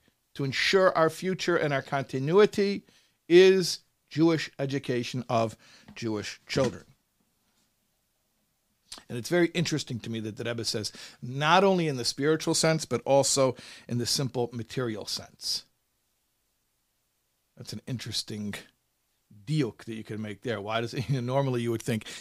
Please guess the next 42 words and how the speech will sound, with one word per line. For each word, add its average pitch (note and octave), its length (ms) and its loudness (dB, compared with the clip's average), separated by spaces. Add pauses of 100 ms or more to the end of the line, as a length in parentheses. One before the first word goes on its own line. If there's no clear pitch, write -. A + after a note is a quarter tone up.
(100)
not F#3+ 280 6
only G#3 200 6
materially, D#3 800 2 (240)
but C3+ 180 0
even F3+ 240 8
spiritually. B3 680 6 (360)
But B2+ 240 -6 (140)
the B2 100 -8
Rebbe D#3 140 -4
does C#3+ 180 -2
it E3 120 -12
the B2+ 100 -8
opposite, A#2+ 380 -6 (140)
not, - 160 -14
not C#3+ 200 0
only D#3 180 -2
spiritually, G#3 520 -4 (260)
but C#3+ 140 0
even, E3 520 6 (180)
even E3+ 240 4
materially. F#3 600 6 (240)
And A3 100 0
I A3 80 4
could, - 200 0
I G3+ 100 4
could F3 160 2
take E3+ 180 4
a B2+ 60 0
guess A#2 300 -2
what G#2+ 140 -8
that A2 180 -8
might A2+ 180 -8
mean, D3+ 240 -4
and A2+ 80 -4
it's - 140 -8
in A#2+ 80 -4
line C3 260 -2
with A#2 140 -4
something A#2+ 340 -4
that A2 80 -8
we've A#2 220 -8
learned A#2 320 -2